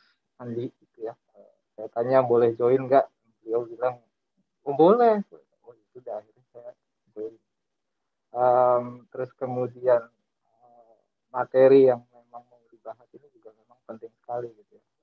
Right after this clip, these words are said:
Eh, penting sekalinya karena Direktorat Jenderal ham sendiri di tempat saya bekerja juga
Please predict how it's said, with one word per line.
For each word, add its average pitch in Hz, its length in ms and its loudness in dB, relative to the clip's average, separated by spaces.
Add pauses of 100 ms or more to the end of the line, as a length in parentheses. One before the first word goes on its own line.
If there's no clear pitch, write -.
(100)
Eh, 113 220 -12 (100)
penting 113 320 -20
sekalinya 117 480 -6 (920)
karena 123 340 2
Direktorat 120 540 -2
Jenderal 113 580 -4
ham 120 300 -6
sendiri - 640 -4
di - 60 -20 (100)
tempat - 320 -16
saya 117 180 -6
bekerja 113 460 -16
juga 120 320 -20